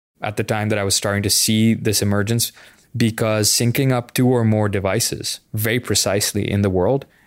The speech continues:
um, has, is not a solved problem. G P S, which is the closest thing we have to a global coordinate system for devices, is only good to about thirty feet. But for augmented reality,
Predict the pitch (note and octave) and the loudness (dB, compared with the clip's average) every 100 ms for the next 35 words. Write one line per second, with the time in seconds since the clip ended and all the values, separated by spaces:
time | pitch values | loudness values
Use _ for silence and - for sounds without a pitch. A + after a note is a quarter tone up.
0 | _ - G2 F#2 A2+ G#2+ A#2 A2 G2+ F#2 | _ -6 -4 -2 -4 -2 -2 -2 -2 0
1 | - F2+ - F#2 F#2 G2 G2+ - _ _ | 0 -2 -2 -4 -2 -4 -6 -14 _ _
2 | _ _ B2 A#2 A#2 A#2 A#2 A2 - G#2+ | _ _ -2 2 2 2 0 0 0 0
3 | G#2 G2 G2+ G2 F#2+ - - - B2+ B2 | 0 0 0 0 0 -4 -14 -6 -2 0
4 | B2 - A#2 A2 G#2+ - - A2+ A#2+ - | 0 -2 -2 0 0 -2 -4 -4 -4 0
5 | A2 G2 G2+ G2+ G2+ G2 G2 F#2 G#2 G#2 | 0 2 0 2 0 0 -2 0 -2 -2
6 | G#2 - A#2 A#2 A#2 - G2 F2+ F2+ F#2 | -2 -2 0 -2 -4 -4 -2 0 -2 0
7 | B2 B2+ - - - - A2+ G#2+ G#2+ G#2 | 0 -2 -4 -16 -20 -6 -2 0 2 0
8 | - G#2 G#2 F#2+ F2+ G2 F2 F2 F2 - | 0 -2 -2 -2 -2 -2 -2 -4 -6 -6
9 | - _ _ G#2 G2+ A2+ G2+ - G2+ G#2+ | -14 _ _ -6 -2 -2 0 0 -2 -2
10 | A#2+ G2+ G2 F#2+ F#2 F#2 | 0 0 0 0 0 -2